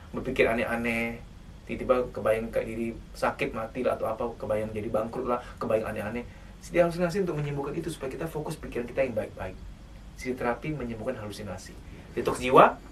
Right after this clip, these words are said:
ikhlas, ketenangan, dan halusinasi. Anda bisa pesen di Instagram, ada nomor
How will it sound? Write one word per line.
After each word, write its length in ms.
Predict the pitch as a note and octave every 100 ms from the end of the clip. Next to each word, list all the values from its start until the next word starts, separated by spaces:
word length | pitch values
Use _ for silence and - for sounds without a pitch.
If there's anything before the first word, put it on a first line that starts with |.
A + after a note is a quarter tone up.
| - - - - -
ikhlas, 480 | - - E3 G#3+ - - - -
ketenangan, 480 | - A2 A#2+ C#3
dan 100 | C#3+
halusinasi. 540 | A#2+ G#2+ G#2+ G2+ G2+ - F#2+ - - - - - - - - - - -
Anda 160 | A#2+
bisa 160 | C3 A2+
pesen 420 | A#2 C#3 C#3 C3+ A#2
di 160 | A2+
Instagram, 560 | A2 A#2 A#2 G#2 C3 C3
ada 80 | A2
nomor 400 | G#2+ G#2 G#2